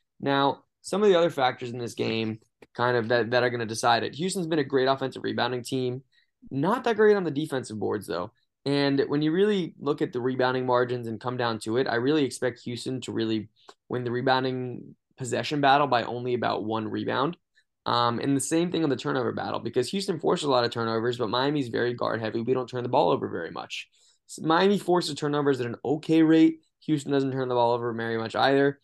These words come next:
Expect Houston to win the turnover battle by about one. So if Houston's winning the possession battle by two, but they're fouling us way more, they don't draw fouls, we don't foul.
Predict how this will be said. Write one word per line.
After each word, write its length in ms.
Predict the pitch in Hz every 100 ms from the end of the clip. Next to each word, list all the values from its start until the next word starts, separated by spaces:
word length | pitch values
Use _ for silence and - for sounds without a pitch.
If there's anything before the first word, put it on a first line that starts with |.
| _ _ -
Expect 320 | - 151 156
Houston 280 | 147 - 135
to 40 |
win 100 | 127
the 60 | 123
turnover 380 | 143 139 120
battle 220 | 117 113 107
by 160 | 110
about 240 | 110 113 110
one. 280 | 143 87 - _ _ _ _ -
So 80 |
if 80 | 151
Houston's 340 | - 226 233 165
winning 200 | 175 165
the 60 |
possession 400 | 139 131 139 131
battle 220 | 120 113
by 140 | 110 107
two, 400 | - 143 113 110 _ _
but 80 | -
they're 120 | 131
fouling 420 | 127 147 147 151 139
us 100 | 117
way 180 | 127
more, 380 | 120 113 110 113
they 200 | 131 139
don't 180 | 175 165
draw 220 | 127 127
fouls, 420 | 127 123 117 113 113
we 140 | 127
don't 200 | 135 107
foul. 440 | 117 120 110 117